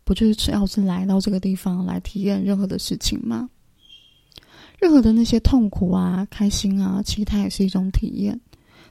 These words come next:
当然没有人会喜欢痛苦的体验，可是我们不得不承认，因为有这些痛苦，所以才会有快乐的另外一个层面的体验。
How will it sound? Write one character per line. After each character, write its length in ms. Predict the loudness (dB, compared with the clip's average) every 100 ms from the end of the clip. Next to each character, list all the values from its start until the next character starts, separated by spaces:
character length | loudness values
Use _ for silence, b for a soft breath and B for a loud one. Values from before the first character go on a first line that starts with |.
| 4
当 120 | 8
然 80 | 8
没 120 | 8
有 100 | 6
人 160 | 6 4
会 140 | 2
喜 260 | 2 -2 -6
欢 400 | -4 -2 -2 -6 _ _ -2
痛 160 | 0
苦 140 | 0 -8
的 100 | 0
体 160 | 0 0 -4
验， 140 | -6 -8 B B
可 140 | -4
是 80 | 2
我 180 | 4 4
们 100 | 2
不 120 | 0
得 160 | 0 -2
不 160 | -2 -2
承 300 | 0 2 4
认， 180 | 2 0 B B -2
因 120 | 6
为 100 | 6
有 120 | 6
这 160 | 2 0
些 100 | 2
痛 300 | 2 0 -2
苦， 240 | -4 -6 -8 b b -8
所 320 | 0 2 4
以 140 | 4
才 180 | 4 2
会 260 | 2 2 2
有 200 | 0 -6 -10 -6
快 220 | 0 2
乐 180 | 2 0
的 80 |
另 220 | 0 -2 0
外 160 | -2
一 40 | -4
个 100 | -4
层 180 | -2 0
面 160 | -2
的 80 | 0 2
体 160 | 2
验。 180 | 2 -2